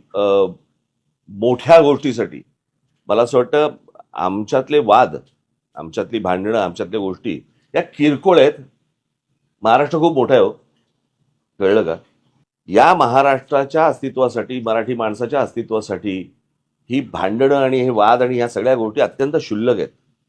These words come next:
अत्यंत क्षुल्लक आहेत. त्याच्यामुळे एकत्र येणं आणि एकत्र राहणं यात काही मला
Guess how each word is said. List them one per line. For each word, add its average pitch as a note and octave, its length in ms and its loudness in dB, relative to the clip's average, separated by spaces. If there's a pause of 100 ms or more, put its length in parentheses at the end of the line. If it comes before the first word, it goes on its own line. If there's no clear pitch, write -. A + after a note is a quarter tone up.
(600)
अत्यंत F3 380 0
क्षुल्लक B2+ 380 0
आहेत. - 120 -10 (760)
त्याच्यामुळे C3+ 460 0
एकत्र D3+ 400 -2
येणं C#3 300 2
आणि D3+ 160 0
एकत्र C3+ 300 -2
राहणं A#2 420 0
यात G2 240 -2
काही D3 220 -4
मला C3+ 260 -2